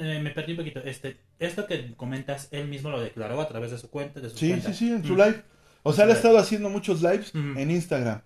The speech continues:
Speaker 1: Ok.
Speaker 2: Y que
Speaker 1: Ujú.
Speaker 2: según, si recordamos, el, antes de que se lo llevaran,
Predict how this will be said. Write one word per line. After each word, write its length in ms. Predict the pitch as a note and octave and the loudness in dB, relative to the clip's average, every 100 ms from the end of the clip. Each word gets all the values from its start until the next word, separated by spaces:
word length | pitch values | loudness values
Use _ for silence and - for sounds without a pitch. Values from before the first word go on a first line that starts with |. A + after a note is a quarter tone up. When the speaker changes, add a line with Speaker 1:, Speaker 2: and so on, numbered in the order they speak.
| _ _ | _ _
Speaker 1:
Ok. 160 | C#3 B2 | -10 -2
Speaker 2:
Y 80 | D#3+ | 0
que 120 | E3 | 4
Speaker 1:
Ujú. 80 | E3 | 4
Speaker 2:
según, 440 | D3+ D#3 D#3+ A2+ - | 6 4 4 0 0
si 140 | G3 | 2
recordamos, 760 | D#3 D3+ D#3 D3+ E3+ E3+ F#3+ F#3+ | 2 2 2 4 4 4 -2 -2
el, 360 | C3 B2+ B2+ B2+ _ _ | -2 0 -2 -4 _ _
antes 300 | B2 D#3 F3+ | -4 -2 -2
de 120 | D#3 | -2
que 440 | - B2 A#2 A#2 A#2 | -2 0 2 2 0
se 120 | C3 | 0
lo 100 | B2+ | 0
llevaran, 520 | B2+ C3+ D3 D3+ G3+ | 0 2 2 2 -2